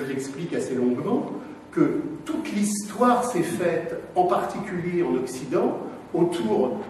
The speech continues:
euh, d'une, d'une, d'une problématique à la fois, euh, historique et foncière, qui est celle des communaux. Quand les invasions germaniques se sont répandues sur la décadence de l'Empire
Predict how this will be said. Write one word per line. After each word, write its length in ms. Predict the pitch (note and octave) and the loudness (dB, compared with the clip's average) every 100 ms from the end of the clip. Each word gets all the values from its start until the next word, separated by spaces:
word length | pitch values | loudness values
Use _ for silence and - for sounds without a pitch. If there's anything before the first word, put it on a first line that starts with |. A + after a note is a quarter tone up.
| - | -6
euh, 180 | B2+ B2+ | -4 -4
d'une, 320 | C3 B2+ C3 | -4 -6 -6
d'une, 160 | D3+ E3 | -4 -4
d'une 240 | - D3 | -4 -4
problématique 760 | - G3 F3+ F3 D#3+ - G3+ - | 0 4 6 6 4 0 -4 -2
à 60 | - | -2
la 100 | - | -2
fois, 480 | - D3+ - - C#3 | -2 0 2 0 -4
euh, 220 | C3 - | -6 -6
historique 680 | - - F3 E3+ E3+ - D#3 - C#3 | -4 4 4 4 0 -4 -6 -6 -4
et 200 | B2+ - | -2 -2
foncière, 720 | - D#3 D3 - A#3+ C#4 B3+ - - - | 0 0 0 2 6 6 6 0 -4 0
qui 140 | D#3 | 0
est 40 | |
celle 240 | - B3 - | 6 6 6
des 120 | - | 2
communaux. 500 | - F3 G3 A3 A#3+ G#3+ - - - - - | 2 4 6 6 6 4 -2 -6 -10 -16 0
Quand 180 | F#3+ F#3+ | 2 4
les 160 | E3+ - | 2 4
invasions 480 | B3+ A#3+ - B3 B3+ | 6 6 6 6 4
germaniques 580 | F3+ D#3 E3+ F3 G#3 - | 4 2 2 2 0 -2
se 120 | E3+ | -4
sont 180 | D#3 C#3+ | -2 0
répandues 600 | F#3 G3 F3 E3+ F#3+ G3+ | 0 2 4 4 2 -2
sur 180 | - | -2
la 80 | C3 | -2
décadence 540 | C3+ - D3 D#3 D#3 B2+ | 0 0 0 0 0 0
de 60 | |
l'Empire 300 | B2 B2 C3 | 2 0 -2